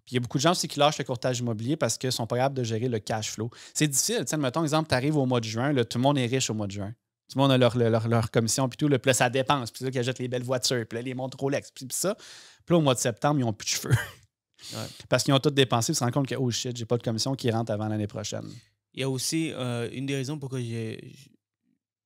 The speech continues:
Speaker 2: je pense que les, la, les, les vendeurs, les courtiers qui se spécialisent dans les ven-, dans la, dans les listings, ça peut être intéressant aussi. Parce qu'il y a beaucoup de personnes qui n'ont pas les moyens de garder leur propriété.
Speaker 1: Mm.
Speaker 2: Qui n'auront pas le moyen de garder leur propriété. Donc, si tu te mets en,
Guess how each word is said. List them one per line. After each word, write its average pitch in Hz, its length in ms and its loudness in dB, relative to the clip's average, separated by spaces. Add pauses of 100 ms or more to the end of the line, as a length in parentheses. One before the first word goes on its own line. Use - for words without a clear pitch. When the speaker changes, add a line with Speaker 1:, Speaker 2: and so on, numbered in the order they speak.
(160)
Speaker 2:
je - 80 -18
pense 143 180 -4
que 135 80 -8
les, 117 320 -4
la, 110 240 -6 (160)
les, 120 180 -12
les 117 120 -10
vendeurs, 120 500 -6
les 110 100 -10
courtiers 110 300 -12
qui 110 180 -12
se - 180 -12 (520)
spécialisent 120 440 -4
dans 117 80 -4
les 107 120 -4
ven-, 110 180 -8
dans 107 280 -8 (400)
la, 110 100 -12
dans 107 140 -10
les 113 100 -4
listings, 113 340 -6
ça 113 140 -8
peut 113 80 -14
être 117 80 -6
intéressant 113 360 -8
aussi. 143 300 -10 (380)
Parce 104 80 -16
qu'il 113 80 -6
y - 20 -2
a 113 40 -2
beaucoup 117 180 -6
de 120 60 -8
personnes 127 460 -6 (360)
qui 113 460 -8
n'ont 113 240 -10
pas 117 160 -6
les 113 100 -4
moyens 110 280 -6
de 104 60 -12
garder 107 200 -6
leur 104 100 -8
propriété. 104 480 -14 (240)
Speaker 1:
Mm. 117 120 -18 (220)
Speaker 2:
Qui - 100 -12
n'auront 113 200 -4
pas 120 140 -4
le 113 60 -2
moyen 110 200 -6
de 107 60 -8
garder 107 240 -8
leur 107 100 -8
propriété. 110 340 -10
Donc, 110 200 -8
si 127 80 -12
tu - 100 -14
te 120 60 -10
mets 120 160 -6
en, 113 100 -8